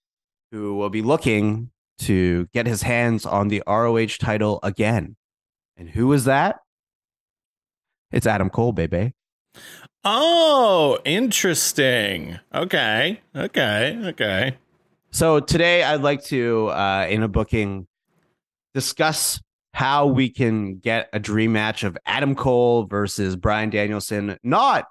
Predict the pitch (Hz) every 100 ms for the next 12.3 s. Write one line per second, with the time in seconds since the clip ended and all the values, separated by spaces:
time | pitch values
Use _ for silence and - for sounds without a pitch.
0 | _ _ _ _ _ _ _ - 139 -
1 | 120 110 98 92 85 90 90 95 - -
2 | - _ _ _ - 135 120 147 135 117
3 | 113 101 101 101 98 87 95 92 104 98
4 | 113 107 92 80 - _ _ _ _ _
5 | - 98 87 71 - - _ _ _ -
6 | - 131 165 214 226 220 175 185 175 143
7 | 123 - _ _ _ _ _ _ 135 123
8 | 120 113 107 104 101 101 101 110 131 135
9 | 127 123 117 117 110 104 - - _ _
10 | 107 92 85 82 101 117 123 113 - 113
11 | 101 87 85 - _ _ - 90 113 131
12 | 117 98